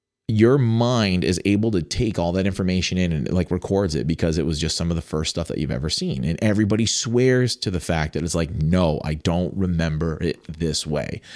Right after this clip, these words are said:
I remember all these other things this way. Why are these se-, several particular things incorrect in my memory? Like, I would remember this kind of thing." And people who are, like, diehard Star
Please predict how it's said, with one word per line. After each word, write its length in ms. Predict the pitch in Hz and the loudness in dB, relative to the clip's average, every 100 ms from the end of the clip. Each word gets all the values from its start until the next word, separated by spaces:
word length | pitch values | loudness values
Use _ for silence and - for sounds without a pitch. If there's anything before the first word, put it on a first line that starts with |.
| - - | -18 -6
I 40 | |
remember 560 | 71 73 87 92 82 - | -2 0 0 2 0 0
all 220 | 80 90 | 0 2
these 160 | 95 104 | 2 2
other 160 | 113 110 | 2 2
things 320 | 139 123 95 | 0 0 0
this 220 | 92 - | 0 0
way. 380 | 90 85 82 78 - - _ | 0 2 0 -2 -12 -20 _
Why 380 | - 80 82 87 | -4 0 0 0
are 180 | 104 101 | 2 2
these 360 | 101 95 80 - | 2 0 -2 -4
se-, 260 | - - | -4 -2
several 320 | - 131 117 90 | -2 -2 -2 -4
particular 440 | - - 95 78 | -4 -2 -2 -2
things 500 | - 98 80 73 - _ _ _ _ | 0 0 0 -2 -6 _ _ _ _
incorrect 560 | 143 143 - 107 104 - | 0 2 2 2 0 0
in 100 | 87 | 0
my 200 | 82 80 | 2 2
memory? 420 | 78 78 76 - | 0 0 -2 -2
Like, 200 | 58 - | -2 -2
I 100 | 82 | 0
would 160 | 82 73 | 0 0
remember 400 | 78 76 78 76 | 0 0 0 -2
this 160 | 73 | -4
kind 180 | - - | -4 -6
of 80 | - | -4
thing." 120 | 78 | -4
And 60 | 80 | -2
people 200 | 104 107 | 0 0
who 80 | 101 | 0
are, 40 | 73 | 0
like, 160 | 78 | -2
diehard 460 | 76 - - 78 80 | -4 -4 -4 -4 -4
Star 240 | - - | -4 -4